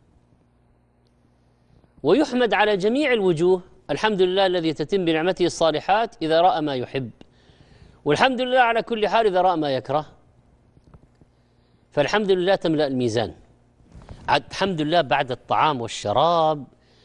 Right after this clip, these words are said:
ل-، عند لبس الثوب، آه، يعني يقول: "الحمد لله الذي كساني هذا من غير حول مني ولا قوة، غفر له ما تقدم ذنبه".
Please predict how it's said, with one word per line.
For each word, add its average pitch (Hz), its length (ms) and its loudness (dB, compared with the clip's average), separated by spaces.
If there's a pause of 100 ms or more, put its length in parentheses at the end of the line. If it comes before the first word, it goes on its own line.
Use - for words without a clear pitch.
(180)
ل-، 127 340 -2
عند 151 240 0
لبس 165 300 -2
الثوب، 156 560 0
آه، 123 200 -2 (420)
يعني 131 300 2
يقول: 143 240 -2
"الحمد 147 260 -2
لله 156 100 2
الذي 143 240 -2
كساني 135 480 -2
هذا 143 240 0
من 127 100 -4
غير 135 220 -2
حول 139 280 -2
مني 139 280 0
ولا 120 180 2
قوة، 165 480 2
غفر 135 280 -4
له 135 160 -2
ما 123 80 -4
تقدم 117 460 -4
ذنبه". 147 380 0